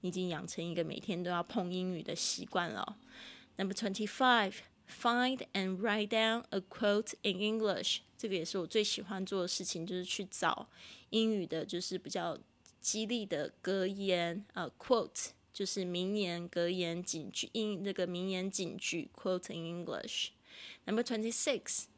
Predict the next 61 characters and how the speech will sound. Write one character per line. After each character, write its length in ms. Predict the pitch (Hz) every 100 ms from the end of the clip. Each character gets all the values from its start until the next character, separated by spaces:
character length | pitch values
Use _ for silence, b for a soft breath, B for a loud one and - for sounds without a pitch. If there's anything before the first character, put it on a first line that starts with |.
| _
嗯， 200 | - 175
我 80 | -
们 240 | 165 160
已 100 | 170
经 380 | - - 190 185
就 100 | 185
是 200 | 185 196
了 200 | 175 170
解 300 | 190 - 175
了 100 | 165
超 240 | - - 202
市 200 | - 220
的 60 |
英 200 | 190 208
语， 100 | 202
我 80 | 175
们 140 | 170
可 140 | 170 185
以 40 |
说 200 | 180 190
make 360 | 190 196 220 -
a 40 |
shopping 840 | 202 - 240 196 226 - 240 233 220
list 440 | 185 208 - - - B B B
in 140 | 196
English， 720 | 170 233 247 220 156 - - -
呃， 220 | - 175 -
就 140 | 185
是 80 | 180
开 220 | - 175
始 120 | -
想 300 | 170 - 196
说 260 | 196 175 180 B B B B
我 80 | 165
要 240 | 170 180
去 460 | 160 - - 202 156
就 140 | - 160
是 360 | - 175 156 -
买 200 | 208 156
什 160 | -
么 60 | -
东 240 | - 170
西， 240 | 180 - 156
用 180 | 165 175
shopping 480 | - 185 226 190
list 460 | 190 180 - - -
方 260 | - 196 190
式 260 | - 190
呢， 100 | 170
一 100 | -
件 180 | 165 185
一 80 | 180
件 200 | 185 170
的 40 |
把 120 | 175
它 40 | 180
写 220 | - -
出 300 | - - 180
来。 280 | 165 151 - B B B B
Number 260 | - 185 220
twenty, 400 | - 202 233